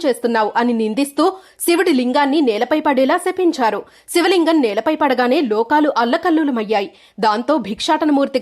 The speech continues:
వచ్చిన పరమశివుడి మాయను గ్రహించిన మునులకు జ్ఞానోదయం కలిగింది. తమ అహంకారం ఎంతటి అనర్థానికి దారితీసిందో గ్రహించి వెంటనే శివుణ్ణి శరణు వేడుకున్నారు. శివుడు వారిని కరుణించి లోకంలో శాంతిని నెలకొల్పాడు. లింగ పురాణంలో ప్రస్తావించబడిన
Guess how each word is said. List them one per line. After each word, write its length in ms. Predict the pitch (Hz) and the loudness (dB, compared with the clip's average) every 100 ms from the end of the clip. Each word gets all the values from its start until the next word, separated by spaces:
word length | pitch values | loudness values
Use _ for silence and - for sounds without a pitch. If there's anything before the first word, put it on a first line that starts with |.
| 240 | 0
వచ్చిన 300 | 226 240 233 | -2 -2 -2
పరమశివుడి 600 | 240 262 320 330 269 226 | 0 0 0 -2 -2 -2
మాయను 380 | 208 202 254 294 | 0 0 0 0
గ్రహించిన 420 | 294 269 262 214 | 0 0 -2 -2
మునులకు 460 | 202 214 262 285 311 | -2 0 0 0 -2
జ్ఞానోదయం 600 | 214 226 254 320 330 320 | -2 0 0 0 0 0
కలిగింది. 540 | 294 220 214 208 202 - - - - | -2 -2 -4 -6 -8 -10 -20 -8 0
తమ 100 | 311 | 0
అహంకారం 720 | 302 269 285 339 311 269 285 202 | 2 0 0 0 0 0 0 -2
ఎంతటి 400 | 196 208 277 - | -4 -4 -4 -4
అనర్థానికి 580 | 208 233 247 269 285 247 | -2 -4 -2 -2 -2 -4
దారితీసిందో 760 | 170 202 208 247 277 277 254 247 | -2 0 0 -2 -6 -2 0 2
గ్రహించి 580 | 247 254 254 - 311 349 - - | 2 0 -2 -2 -2 -4 -16 -6
వెంటనే 400 | 269 302 339 294 | 0 0 2 0
శివుణ్ణి 420 | 349 247 220 269 339 | 0 -2 0 0 0
శరణు 300 | 349 339 349 | 0 0 0
వేడుకున్నారు. 600 | 311 226 226 220 214 208 _ - - | 0 0 0 0 0 -2 _ -20 -4
శివుడు 300 | 330 330 370 | 0 2 2
వారిని 300 | 330 254 254 | 2 0 -2
కరుణించి 600 | 226 214 226 277 269 339 | 0 0 2 0 2 0
లోకంలో 480 | 226 214 285 277 330 | 0 -2 0 0 -2
శాంతిని 460 | 330 320 320 330 | -2 -2 2 2
నెలకొల్పాడు. 720 | 302 262 233 240 202 214 214 - _ - | 2 0 -2 -4 0 0 -2 -6 _ -4
లింగ 160 | 262 330 415 | 2 4 4
పురాణంలో 440 | 381 294 269 240 254 | 0 0 0 0 0
ప్రస్తావించబడిన 960 | 285 220 - 330 311 294 254 240 233 | 0 -2 0 0 0 0 0 0 -2